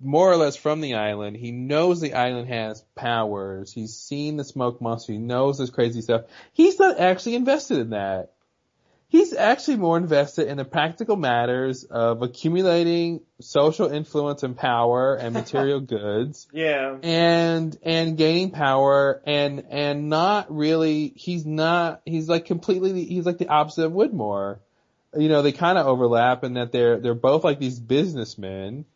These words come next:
Speaker 2: Mm-hmm.
Speaker 1: who have these practical considerations with people as obstacles, but Widmore, ultimate goal is the, the mysterious par-, par-, parts of the island, and Ben doesn't actually care about that.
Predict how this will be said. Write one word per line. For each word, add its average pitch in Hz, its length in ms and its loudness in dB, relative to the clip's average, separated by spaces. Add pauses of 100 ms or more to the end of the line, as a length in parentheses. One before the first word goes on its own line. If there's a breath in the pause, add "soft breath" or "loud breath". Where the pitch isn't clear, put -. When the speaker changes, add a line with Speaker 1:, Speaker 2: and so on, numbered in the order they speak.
(180)
Speaker 2:
Mm-hmm. 143 300 -12
Speaker 1:
who 139 420 4
have 139 240 0
these 123 140 -4
practical 160 460 -2
considerations 131 800 -4
with 120 200 -6
people 139 420 0
as 135 120 0
obstacles, 107 840 -4
but 123 400 0 (240 soft breath)
Widmore, 156 640 4
ultimate 127 400 -2
goal 117 280 2
is 110 200 -4
the, 107 120 -4 (180)
the 113 100 -6
mysterious 113 640 -4
par-, 113 400 0 (200)
par-, 113 240 -4
parts 117 260 -4
of 104 80 -8
the 107 100 -4
island, 127 340 -2
and 101 280 -10
Ben 170 220 -2
doesn't 127 200 -4
actually 113 260 -6
care 214 260 -2
about 110 300 0
that. 95 420 -4